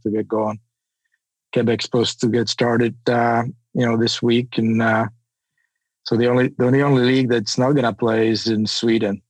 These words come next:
the U eighteens and U twenty. So, uh, you know, we have constant meetings every week,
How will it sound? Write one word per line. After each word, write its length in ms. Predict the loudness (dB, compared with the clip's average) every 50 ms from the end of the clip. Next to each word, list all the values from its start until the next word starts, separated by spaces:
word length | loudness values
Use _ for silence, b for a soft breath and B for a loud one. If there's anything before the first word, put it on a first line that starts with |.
| _
the 140 | -6 -4 -2 0
U 160 | 0 0 0
eighteens 380 | -2 -2 -2 -2 -2 0 0 0
and 140 | -2 -2 -2
U 120 | -2 -4
twenty. 320 | -4 -4 -4 -4 -4 -6 -6
So, 320 | -6 -4 -4 -2 -2 -2
uh, 160 | -2 -4 -4 -6 -10 _ _ _ _ _ _ _ _ _ _ _ _ _ _ _ _ _ _ -4
you 60 | -2
know, 100 | 0 0 2
we 140 | 2 2 2
have 140 | 0 -2 -4 -8 -14 _ _ _ _
constant 400 | -4 -2 -2 -2 -2 -2 -2 0
meetings 380 | 0 0 2 2 0 0 0 0
every 280 | 0 0 0 0 0
week, 280 | 0 0 0 0 -2 -4